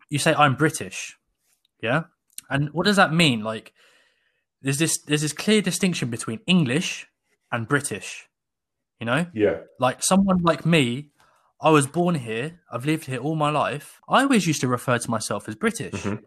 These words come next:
Speaker 1: I think most people would, because, you know, my parents originated, originally born in Morocco. And although I was born here, I, I never saw myself as English, because, well, but that's what I should be, because,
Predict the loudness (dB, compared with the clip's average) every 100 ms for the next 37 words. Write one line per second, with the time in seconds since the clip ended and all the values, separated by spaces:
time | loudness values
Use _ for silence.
0 | -2 0 0 4 4 4 2 0 0 0
1 | -2 -6 _ _ _ -4 4 6 6 4
2 | 0 -4 -8 -2 0 2 0 0 0 0
3 | -6 -6 -2 0 0 -2 -8 -6 0 2
4 | 2 2 2 2 0 -2 -4 -4 -6 _
5 | _ _ _ _ _ _ _ _ _ 2
6 | 4 6 4 2 -2 -6 -10 -2 2 6
7 | 8 8 6 4 4 4 2 -4 -10 -10
8 | 0 2 4 2 -4 -20 -20 _ -6 -2
9 | 2 2 0 -2 -2 2 2 2 -2 -4
10 | -6 2 4 4 0 -8 -12 -14 _ _
11 | _ _ -6 0 0 0 -8 _ -4 -4
12 | -4 -8 0 0 0 0 0 0 -4 -4
13 | -8 -2 -2 -2